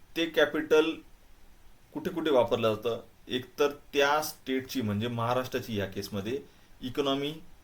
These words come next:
ही मराठीवर चालते, स्कूल्समध्ये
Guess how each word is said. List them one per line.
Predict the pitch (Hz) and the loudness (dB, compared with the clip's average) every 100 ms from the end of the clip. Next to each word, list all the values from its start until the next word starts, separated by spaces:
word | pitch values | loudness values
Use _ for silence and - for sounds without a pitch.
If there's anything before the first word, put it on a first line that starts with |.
| - - - | -20 -20 -12
ही | 127 143 156 - - - - - - - - - - - - - - - | -6 -6 -6 -14 -20 -20 -20 -20 -20 -20 -20 -20 -20 -20 -20 -20 -14 -2
मराठीवर | 117 117 123 107 | 0 2 2 0
चालते, | 110 98 92 110 110 - - - - - - - - - | 2 -2 -2 -8 -8 -16 -20 -20 -20 -20 -20 -20 -20 -20
स्कूल्समध्ये | - 127 131 135 135 135 135 135 | -12 -2 0 2 0 2 4 2